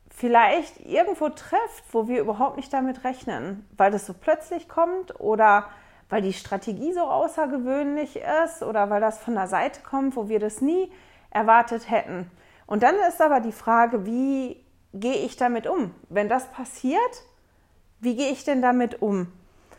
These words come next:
Und wir können hier lesen, wie die Nephiten damit umgegangen sind. Es war ja nicht so,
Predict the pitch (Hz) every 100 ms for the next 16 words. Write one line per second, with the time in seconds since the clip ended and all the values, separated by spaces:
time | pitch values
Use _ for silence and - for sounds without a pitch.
0 | - - 202 220 214 294 320 277 302 330
1 | 285 392 320 269 247 262 247 240 233 226
2 | - 453 - 196 151 139 - - 185 165
3 | 135 160 165 165 165 151 165 - _ _
4 | - 190 208 247 240 202 - 247 247 240